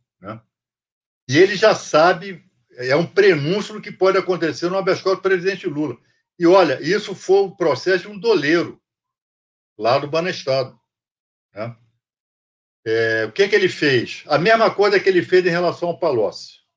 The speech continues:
Mesma coisa. Só que foi um catatal de oitocentas páginas de depoimento que ele não submeteu à defesa. Ele juntou depois de encerrada a instrução, como ele fez com o Palocci,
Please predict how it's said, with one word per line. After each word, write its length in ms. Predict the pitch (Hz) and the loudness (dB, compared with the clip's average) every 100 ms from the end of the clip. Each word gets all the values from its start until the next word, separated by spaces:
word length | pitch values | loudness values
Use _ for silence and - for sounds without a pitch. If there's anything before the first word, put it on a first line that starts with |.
| _ | _
Mesma 300 | 123 185 196 | -10 -6 -6
coisa. 280 | 127 101 78 - _ _ _ _ _ _ _ _ _ | -6 -8 -8 -18 _ _ _ _ _ _ _ _ _
Só 320 | - - 196 214 | -12 0 2 2
que 120 | 180 | -2
foi 180 | - 196 | 0 0
um 100 | 156 | 2
catatal 840 | - 196 - 143 - 156 175 156 | 0 0 2 -2 0 0 2 2
de 100 | 123 | 0
oitocentas 1040 | 160 175 - 131 - - 190 220 208 143 - | -2 -2 -6 -12 -10 -2 0 0 -2 -4 -4
páginas 1080 | _ 151 180 156 123 110 92 82 - - _ _ | _ 0 2 0 -4 -12 -14 -16 -20 -20 _ _
de 300 | 110 101 123 | _ -14 -10
depoimento 840 | 120 127 127 127 101 127 170 135 _ _ _ _ _ _ | -6 -6 -4 -6 -4 -6 -6 -8 _ _ _ _ _ _
que 100 | 180 | 2
ele 140 | 196 | 2
não 160 | 202 226 | 0 -4
submeteu 580 | 226 196 214 196 196 220 | -6 -8 -4 0 2 2
à 60 | |
defesa. 540 | 220 196 - 190 156 143 | 2 0 2 2 2 -2
Ele 200 | 160 185 | -2 -2
juntou 440 | 165 175 - 196 | -2 -2 2 2
depois 840 | 202 190 - 180 214 147 - - _ | 2 0 2 2 4 0 -8 -18 _
de 360 | 120 143 165 165 | -16 -8 -8 -8
encerrada 600 | 185 190 196 139 180 196 | -10 -2 0 2 2 0
a 40 | |
instrução, 560 | 196 - 202 - 175 180 | -6 -6 -8 -4 -4 -4
como 140 | 165 | -2
ele 140 | 175 165 | -2 -2
fez 300 | - 175 175 | -2 -2 -2
com 60 | |
o 60 | 190 | -6
Palocci, 520 | 185 156 151 147 - | -4 -2 -2 -4 -14